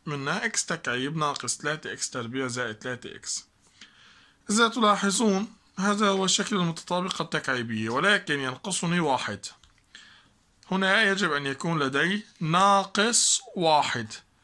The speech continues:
لو كان في عنا ناقص واحد هذا شكل المتطابقة التكعيبية جاهز. إذن سوف نطرح واحد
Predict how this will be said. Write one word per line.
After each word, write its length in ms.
لو 120
كان 240
في 120
عنا 240
ناقص 340
واحد 280
هذا 140
شكل 260
المتطابقة 600
التكعيبية 560
جاهز. 420
إذن 400
سوف 420
نطرح 680
واحد 720